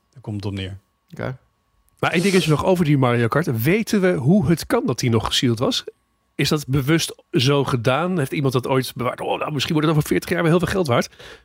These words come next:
Speaker 3: Of, eh, is hij vergeten?
Speaker 1: Zo, ja, zo, zo diep ben ik er niet ingegaan, maar de, de omschrijving "vondst op een zolderkamer" doet denken dat het gewoon ergens in een doos zat.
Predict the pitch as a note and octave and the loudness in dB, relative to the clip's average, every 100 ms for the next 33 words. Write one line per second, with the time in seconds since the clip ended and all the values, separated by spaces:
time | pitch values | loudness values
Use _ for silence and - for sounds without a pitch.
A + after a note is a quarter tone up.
0 | _ - E3 E3+ - F3 F3 F3+ E3 F3 | _ -2 0 0 -6 0 0 2 0 0
1 | - A3+ B3+ G2+ - _ _ _ _ _ | 0 -2 -2 -4 -10 _ _ _ _ _
2 | _ _ - D#3 C#3 C3 E3 E3 E3+ D3 | _ _ 0 2 2 2 2 4 2 2
3 | B2 D#3 - D3 D3+ C#3 C3 C3+ F3 F3 | 2 2 0 -4 0 2 4 4 2 2
4 | E3+ E3 C3 C#3 C#3+ D3+ D3+ D3 C#3+ D#3 | 2 2 2 0 -2 -6 -4 0 2 2
5 | D3 C#3 C3+ A#2 D3 D3 D#3 C3 A#2+ C3+ | 2 2 2 2 0 0 -2 -2 0 0
6 | F#3+ D#3+ D#3+ D#3 D3 B2 C3+ D3 C#3 C3+ | 0 -2 -2 0 0 0 0 0 0 -2
7 | B2+ C#3 B2+ - B2+ B2 C3 A2+ A#2+ A#2+ | -2 0 -4 -2 -4 -2 -4 -2 -2 0
8 | B2+ A#2+ - A2 F#3+ | 0 0 -2 -4 -4